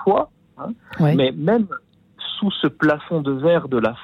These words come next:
Speaker 1: foi, je dirais, on, on entrevoit quelque chose, ne serait-ce qu'au simple point de vue philosophique, de, du fait que l'être humain ne, ne réalisera pas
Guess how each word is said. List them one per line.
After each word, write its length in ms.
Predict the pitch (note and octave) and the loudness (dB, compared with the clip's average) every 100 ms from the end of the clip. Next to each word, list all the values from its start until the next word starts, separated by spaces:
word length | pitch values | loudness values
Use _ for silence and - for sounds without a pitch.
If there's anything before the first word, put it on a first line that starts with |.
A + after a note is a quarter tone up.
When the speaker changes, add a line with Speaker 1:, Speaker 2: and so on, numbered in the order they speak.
| - | -2
Speaker 1:
foi, 260 | F#3 C4 A3 | 0 0 -2
je 80 | C3+ | -2
dirais, 300 | C3+ G3+ - | 0 2 0
on, 140 | D3 - | -4 -6
on 160 | C#3+ D#3+ | -2 0
entrevoit 500 | G#3 - G#3 B3 C4+ | 0 -2 0 0 0
quelque 380 | - D#3 D3+ D3 | -2 -6 -4 -6
chose, 480 | - D#3 C#3+ A#2+ - - _ - | -2 -2 -2 -4 -8 -16 _ -8
ne 80 | B2+ | -6
serait-ce 260 | - D#3+ | -2 -4
qu'au 140 | - B2 | -4 -8
simple 340 | C#3 B2+ C3 | -6 -4 -4
point 220 | A#2 C3 | -4 -2
de 60 | B2+ | -2
vue 140 | C3 | -4
philosophique, 800 | C#3 - A#2+ A#2 B2 A#2 A3 A#3 A#2+ - - - - - | -6 -2 0 0 -2 0 0 0 -2 -6 -20 -20 -20 0
de, 300 | C3 B2 C3 | 2 4 0
du 140 | C3+ | -4
fait 180 | - C4 | -4 -4
que 100 | - | -2
l'être 340 | C#3+ F#3+ A#3+ F3 | 0 0 -2 -2
humain 400 | D3 D3+ A3 D4+ _ _ _ - | 0 2 0 -2 _ _ _ -4
ne, 520 | D3 C3 B2 A#2+ B2 | 0 2 2 2 -2
ne 300 | C3+ C3+ C#3 | -6 -2 2
réalisera 720 | B2+ E3+ G3 F#3+ F#3+ D#3+ D3 | 2 2 2 0 -4 -6 -6
pas 360 | D3 D#3+ D#3 | -4 0 0